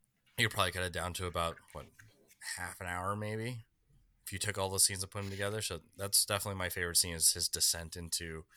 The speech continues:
um, just this not caring anymore, I guess,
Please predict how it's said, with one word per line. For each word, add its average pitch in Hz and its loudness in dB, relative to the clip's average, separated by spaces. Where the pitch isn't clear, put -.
um, 80 -4
just - 4
this - 6
not 90 2
caring 85 0
anymore, 82 -4
I 80 -6
guess, 82 0